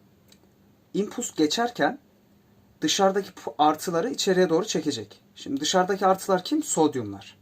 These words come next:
Dolayısıyla bizim şu durumda, bu duruma biz po-, e, polarize durum diyoruz. Bu polarize durumdan depolarizasyona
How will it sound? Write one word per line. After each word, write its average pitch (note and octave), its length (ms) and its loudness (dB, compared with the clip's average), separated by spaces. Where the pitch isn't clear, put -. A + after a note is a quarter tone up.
Dolayısıyla G3+ 480 0
bizim E3+ 240 -2
şu F3+ 260 -4
durumda, C#3+ 540 0
bu D#3 120 -4
duruma C#3 300 0
biz - 280 -6
po-, B2+ 380 0
e, A#2+ 60 -4
polarize C#3+ 480 2
durum A2 220 -8
diyoruz. A#2 480 -8
Bu - 120 -2
polarize G#3 520 2
durumdan E3+ 540 2
depolarizasyona B2+ 880 0